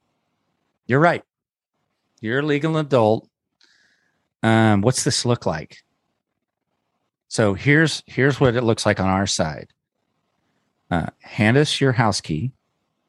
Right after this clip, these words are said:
Now, before you panic, you are always welcome here. Your room is your room, but you are now a guest. This coming and going at two, three A M is over.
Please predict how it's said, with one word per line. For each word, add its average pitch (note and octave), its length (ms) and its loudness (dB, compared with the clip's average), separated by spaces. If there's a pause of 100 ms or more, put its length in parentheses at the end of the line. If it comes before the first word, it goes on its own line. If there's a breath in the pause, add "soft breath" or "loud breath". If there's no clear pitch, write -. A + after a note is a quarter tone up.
(1900)
Now, G#2+ 140 2
before B2 320 0
you D3+ 100 0
panic, A#2+ 580 0 (1040)
you A2 180 2
are G2+ 180 0
always A#2+ 360 2
welcome A#2 360 2
here. D#2+ 480 -10
Your B2+ 360 4
room B2+ 400 0
is F2+ 220 -6
your F#2+ 260 2
room, G2 480 0 (360)
but - 180 -6
you G#2+ 100 2
are G2+ 80 2
now G2 300 2
a G2+ 40 -2
guest. - 600 -6 (260)
This - 180 -4
coming C#3+ 320 -2
and B2 120 0
going B2 540 2 (760)
at - 120 -10
two, C3 200 0
three A#2+ 440 2
A - 40 2
M C3 300 0
is - 160 -8
over. A2 300 2